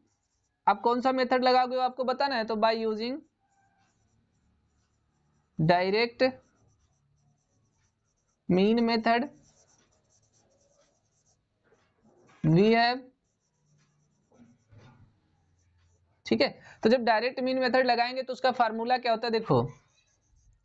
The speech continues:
मीन, मीन को हम एक्स बार से रिप्रेजेंट करते हैं, इसका फॉर्मूला होगा summation एफ़ आई into एक्स आई upon summation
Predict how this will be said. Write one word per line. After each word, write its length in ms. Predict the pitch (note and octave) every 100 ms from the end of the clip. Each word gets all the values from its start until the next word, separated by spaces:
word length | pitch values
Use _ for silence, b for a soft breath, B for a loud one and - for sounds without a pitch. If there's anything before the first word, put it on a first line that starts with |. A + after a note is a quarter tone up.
| _ _ _ _ _ -
मीन, 580 | E3+ G3 G#3+ A#3+ C4 C#4+ - _ _
मीन 300 | F#3 G#3+ A#3+
को 100 | A#3+
हम 160 | B3 B3
एक्स 240 | G#3 G3
बार 260 | A3 A3 A3+
से 140 | B3+
रिप्रेजेंट 520 | A#3+ A3+ A#3+ B3 C4 C4
करते 280 | B3+ B3+ A#3+
हैं, 220 | A3+ A3 b b b
इसका 240 | F#3 F3+ A#3+
फॉर्मूला 480 | A#3 A3 A3 A3+ B3
होगा 260 | A#3 A3+ A#3+
summation 800 | - G#3+ G#3+ G#3+ G#3 G#3 A#3 B3+ D4 _ _ _ _ _ _ _ _ _ _ _ _ _ _ _ _ _ _ _
एफ़ 260 | F3 G3+ G3+
आई 240 | A3+ B3
into 220 | A3+ A3 A#3
एक्स 220 | G#3+ G#3+ A3
आई 220 | G#3+ A#3+
upon 400 | A#3 A#3 A#3+ B3+ C4+ _ _ _ _ _ _ _ _ _ -
summation 640 | G#3 G#3 G#3+ A#3+ B3 C4